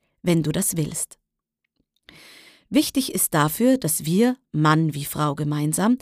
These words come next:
trotz einiger enttäuschter Erwartungen einen Weg finden, das Schöne und Einzigartige im anderen zu sehen. Mir ist bewusst, dass dieser gleiche Wunsch natürlich auch in dir als Frau besteht.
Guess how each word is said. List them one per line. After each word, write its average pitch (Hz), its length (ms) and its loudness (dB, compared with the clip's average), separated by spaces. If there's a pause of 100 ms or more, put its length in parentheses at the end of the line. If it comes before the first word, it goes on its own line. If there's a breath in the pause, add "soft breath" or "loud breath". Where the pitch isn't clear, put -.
(400 loud breath)
trotz 311 300 0
einiger 220 500 2
enttäuschter 180 540 0
Erwartungen 156 680 0
einen 185 320 -2
Weg 220 240 0
finden, 214 420 -2 (400 loud breath)
das 175 200 -2
Schöne 254 340 6
und - 220 -2
Einzigartige 165 800 -2
im 190 140 0
anderen 151 420 -2
zu - 120 -6
sehen. 113 420 -8 (1120 soft breath)
Mir 220 140 2
ist - 180 -2
bewusst, 240 540 0 (100)
dass 156 160 -2
dieser 170 260 -2
gleiche 160 540 0
Wunsch 196 360 0
natürlich 190 640 -2
auch 156 260 -2
in 175 160 -4
dir 160 200 -4
als 147 200 -4
Frau 202 260 2
besteht. - 540 -8